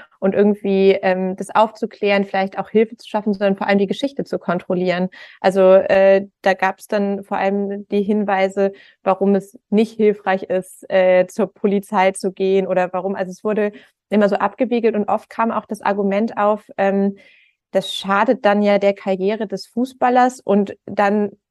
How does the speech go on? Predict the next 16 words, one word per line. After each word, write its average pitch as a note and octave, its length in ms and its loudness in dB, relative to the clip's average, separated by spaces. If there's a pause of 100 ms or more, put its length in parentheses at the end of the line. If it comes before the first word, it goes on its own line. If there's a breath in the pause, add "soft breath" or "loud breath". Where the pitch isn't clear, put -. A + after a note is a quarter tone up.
(100)
im G3+ 80 0
Prinzip G3+ 340 -4
sozusagen G3 300 -2
um G#3 160 2
die F#3+ 160 -2
Ecke A3 460 -4
herum, G#3 420 0
grad F#3+ 280 -2
wenn F#3 140 -4
irgendwie F#3 300 -6
Kinder B3 440 0
auch, G#3 340 -4
ähm, G#3 200 0
eine G#3 100 0
Rolle G3+ 320 -2
spielen, G#3 480 -2